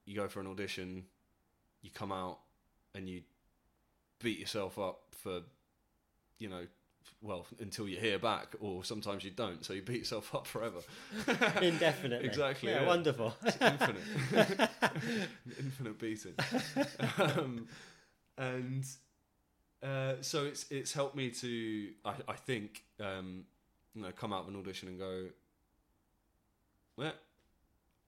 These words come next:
Speaker 1: I did, I did it.
Speaker 2: Mm-hmm.
Speaker 1: I did what I was supposed to do,
Speaker 2: Mm-hmm.
Speaker 1: and now I'm not doing it.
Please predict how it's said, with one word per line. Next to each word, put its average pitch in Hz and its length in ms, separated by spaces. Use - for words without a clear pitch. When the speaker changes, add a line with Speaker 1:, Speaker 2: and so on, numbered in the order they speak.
Speaker 1:
I 98 60
did, 101 240
I 107 60
did 110 180
it. 117 160
Speaker 2:
Mm-hmm. 120 240
Speaker 1:
I 98 40
did 117 180
what 107 120
I - 20
was 104 100
supposed 107 280
to 107 60
do, 110 240
Speaker 2:
Mm-hmm. 110 180
Speaker 1:
and 110 380
now 117 140
I'm 120 80
not 135 140
doing 104 180
it. 90 120